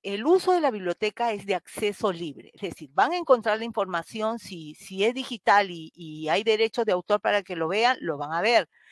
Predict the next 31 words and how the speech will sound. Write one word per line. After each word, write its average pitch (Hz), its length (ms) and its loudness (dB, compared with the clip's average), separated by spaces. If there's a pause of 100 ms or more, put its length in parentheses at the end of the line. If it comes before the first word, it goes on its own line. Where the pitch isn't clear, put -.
(680)
Pero, 294 540 10
eh, 190 220 -2
nosotros 240 440 0
estamos 233 400 2
dando 233 300 6
la 190 100 4
opción 240 580 6
de 202 120 -2
que 175 260 -8
ingresen 220 640 -2
ustedes 226 580 -2
a, 151 480 -2
se 190 220 -2
registren 170 640 -4
como 170 260 -2
usuarios 214 600 2
y 202 60 -4
autentiquen 170 560 -8
y - 40 -10
tengan 214 300 -4
su 214 140 -12
cuenta, 220 380 -2
porque 175 380 -6 (340)
esto 311 240 2
le 254 120 6
va 240 80 10
a 254 60 6
traer 240 280 4
muchos 262 400 -4
beneficios 226 760 -4
como 165 520 0